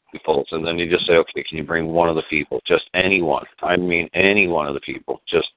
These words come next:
a single one." And then if he says, "What?" Is it just do like, you know, you could say, "Well, look at Gore versus Bush, two thousand. What did the Supreme Court say? Al Gore forgot to bring one of the people, just one of the people from Florida, since there was none of the people,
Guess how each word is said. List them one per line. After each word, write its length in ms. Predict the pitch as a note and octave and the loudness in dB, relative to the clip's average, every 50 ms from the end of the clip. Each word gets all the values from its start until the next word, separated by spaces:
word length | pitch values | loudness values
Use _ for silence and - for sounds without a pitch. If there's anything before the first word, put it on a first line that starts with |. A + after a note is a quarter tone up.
| - | -8
a 40 | E2 - - | -8 -6 -2
single 300 | F2+ F#2+ F2+ F2 E2+ D#2+ D#2+ | 0 0 0 2 0 -2 2
one." 300 | E2 E2+ D#2 C#2 - - _ _ _ _ _ _ _ _ _ _ - - - - - - - - _ - - - | 2 2 2 0 -2 -6 _ _ _ _ _ _ _ _ _ _ -20 -20 -20 -20 -20 -20 -20 -20 _ -12 -4 0
And 100 | G2 G2 | 2 4
then 120 | G2 F#2+ | 4 2
if 40 | F#2 F#2+ | 2 0
he 80 | F#2 - | -2 0
says, 140 | - F#2+ F2+ - | 2 2 2 2
"What?" 260 | F2+ F#2+ F#2+ F#2+ F2 - | 4 4 4 4 2 0
Is 120 | F2+ - - | -6 -6 -6
it 140 | F#2 F2+ - | -6 -4 -2
just 180 | G2 F#2 - - - | -4 -4 -4 -4 -2
do 160 | G2 G2 F#2+ | 0 0 0
like, 220 | F#2 F#2 F2+ - _ - | 0 -2 -4 -4 _ -8
you 160 | F2 F2+ F2+ | -4 -4 -2
know, 100 | F2 F2 | 0 0
you 140 | F2 F2 F2 | 0 0 0
could 100 | F2 - - | -2 -2 2
say, 100 | F#2 F2+ F2+ | 4 4 4
"Well, 200 | F2+ F#2 F2 F#2 | 4 2 2 0
look 160 | F#2+ F#2 F#2 | -2 -2 -4
at 160 | F2 D#2 D#2 | -6 -6 -2
Gore 240 | F2+ F#2+ F#2+ F#2 E2 - | 2 2 2 2 0 0
versus 340 | F#2 F#2 - - - D#2 | -4 -4 -4 -6 -10 -14
Bush, 280 | D2+ D2+ G2 G2+ F2 - - - - - | -8 -4 -2 0 0 -2 -4 -10 -12 -10
two 120 | E2+ E2 | -6 -2
thousand. 380 | E2+ F2+ F2+ F2+ E2+ D#2+ D#2 E2+ | 0 2 2 2 0 -2 -4 -8
What 120 | F2+ E2+ | -8 -6
did 60 | - | -8
the 60 | E2+ - - | -10 -10 -10
Supreme 220 | - - F#2+ F#2+ | -6 -2 -2 -2
Court 260 | F#2 - E2 D2 C#2 - - - | 0 2 2 2 2 0 -2 -4
say? 200 | D2 D2 C#2+ - - - - - - - - _ _ _ - - | -4 -4 -4 -6 -10 -16 -18 -18 -18 -20 -20 _ _ _ -4 2
Al 180 | F2 F2+ F2 E2+ | 4 4 4 4
Gore 260 | E2 F#2 F#2 F2+ F2 - | 4 4 4 4 2 -2
forgot 260 | F2+ D#2+ F2 E2 D#2 | -6 -6 -6 -6 -6
to 60 | F2 E2+ | -6 -6
bring 260 | F#2 F#2 F2+ E2+ E2+ | -4 -4 -4 -2 0
one 100 | F2+ F#2 | 0 0
of 80 | E2 D#2 | 0 -2
the 60 | D#2 | -4
people, 400 | - - F#2+ F2+ - - D#2 - - | -2 0 -2 0 2 2 0 2 2
just 180 | - F#2 E2+ - - | 2 0 0 0 0
one 200 | - F#2 F#2+ G2 | 0 2 2 2
of 60 | F2+ | 2
the 80 | D#2+ D2+ | 0 -4
people 320 | - - D#2 D2 - - - | -6 -6 -10 -8 -8 -8 -6
from 140 | - F2 - - | -6 -8 -4 2
Florida, 340 | F2 F2+ F#2 F#2 E2+ D2 - _ _ _ _ _ _ _ _ _ _ _ _ _ _ _ _ _ - | 4 6 6 6 4 2 -2 _ _ _ _ _ _ _ _ _ _ _ _ _ _ _ _ _ -10
since 140 | F2+ E2 - - | -10 -6 -2 -2
there 80 | F2 | -2
was 120 | E2 - - | 0 0 0
none 140 | F#2+ F#2+ | 0 2
of 80 | F#2 E2+ | 2 2
the 60 | D#2+ | 0
people, 480 | - - G#2 G#2 G2 - D#2+ D#2 C#2+ | 0 0 -2 -2 0 2 2 2 2